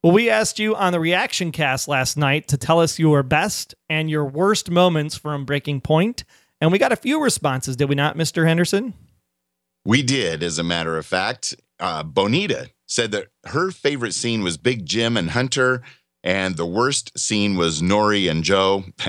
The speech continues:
Speaker 2: That one's pretty obvious. That was bad.
Speaker 1: Well, I wonder which,
Speaker 2: Uh,
Speaker 1: I wonder which Nori and Joe scenes were bad. <laughs> The ones where they were trying to find the schematics, or the ones where they were crying in the road, <laughs> or the ones where they were driving the Prius.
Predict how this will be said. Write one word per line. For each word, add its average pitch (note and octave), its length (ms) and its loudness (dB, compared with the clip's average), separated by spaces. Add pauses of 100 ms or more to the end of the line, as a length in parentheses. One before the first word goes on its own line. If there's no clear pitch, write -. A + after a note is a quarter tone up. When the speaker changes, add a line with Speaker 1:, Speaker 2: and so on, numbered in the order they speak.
(380)
Speaker 2:
That D2+ 180 -4
one's C#2+ 240 -4
pretty E2 280 -2
obvious. D2+ 340 -2
That E2 120 -2
was C2+ 120 -6
bad. B1+ 540 -6
Speaker 1:
Well, E3 120 4
I - 20 4
wonder F#3 160 4
which, F3+ 140 4
Speaker 2:
Uh, F#3 100 2 (120)
Speaker 1:
I F3+ 40 0
wonder F3+ 220 2
which F3 300 0
Nori D3 300 -2
and C#3 80 -4
Joe C3+ 200 -4
scenes C3+ 280 -6
were C3+ 100 -4
bad. B2+ 380 -4
<laughs> - 300 -20
The D#3+ 80 4
ones D#3 220 4
where D#3 80 4
they D3+ 60 2
were D3 80 0
trying D3 240 0
to C3+ 60 -6
find C#3 200 -2
the B2+ 60 -4
schematics, E3+ 840 -2
or D3 240 0
the C#3 80 0
ones D3 240 0
where C#3+ 80 0
they C#3+ 100 0
were C3+ 120 -2
crying D3 340 0
in C#3 80 -2
the C3 80 -2
road, F#3 540 6 (480)
<laughs> - 480 -18
or E3+ 80 6
the D#3 80 6
ones D#3 180 4
where D#3 60 4
they D3 80 4
were D3 80 2
driving C#3+ 380 2
the B2 60 -2
Prius. - 760 2